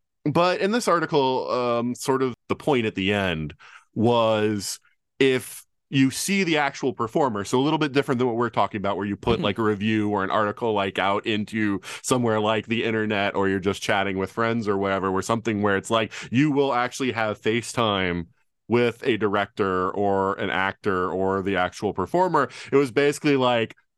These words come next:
Speaker 1: just say, you know, "Loved it" or whatever, and, like, otherwise, you know, don't say <laughs> anything else if you didn't like it.
Speaker 2: <laughs>
Speaker 1: And, and
Speaker 2: Mm-hmm.
Speaker 1: I, so see, I resist this notion too, and I'm really gonna be curious about, about people's opinions on this, because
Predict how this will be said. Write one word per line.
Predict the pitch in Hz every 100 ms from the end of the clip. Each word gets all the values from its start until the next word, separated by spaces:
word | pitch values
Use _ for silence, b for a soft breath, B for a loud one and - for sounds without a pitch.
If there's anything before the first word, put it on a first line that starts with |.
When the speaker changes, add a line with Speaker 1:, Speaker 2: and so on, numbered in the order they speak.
| _ -
Speaker 1:
just | 120 143 139 -
say, | - - 139 131 127 123 120
you | 127
know, | 123 117 113
"Loved | 110 123 117 113
it" | 104
or | - 113
whatever, | 107 107 113 110 110 98
and, | 98 107 104 101
like, | 104 104
otherwise, | 110 107 104 101 98 98
you | 110
know, | 101
don't | 95 113 107
say | - 131
<laughs> |
anything | 113 131 - 120
else | 123 110 -
if | 110
you | 104
didn't | 110 120 92
like | 113 123
it. | - 95 -
Speaker 2:
<laughs> | - - -
Speaker 1:
And, | 180 -
and | 190
Speaker 2:
Mm-hmm. | 190
Speaker 1:
I, | 175 202 233
so | - 214
see, | 202 214
I | - 170
resist | 240 247 185 185 180 151
this | 147 -
notion | 139 131 123
too, | 110 120 98
and | 101
I'm | 117
really | 139 143
gonna | 135 127
be | 120
curious | 110 120 113 107
about, | 107 101 98 95
about | 98 101 95
people's | 107 101 101
opinions | 90 104 95 90 85
on | 87 87
this, | 87 82
because | - 101 - 110 104 98 -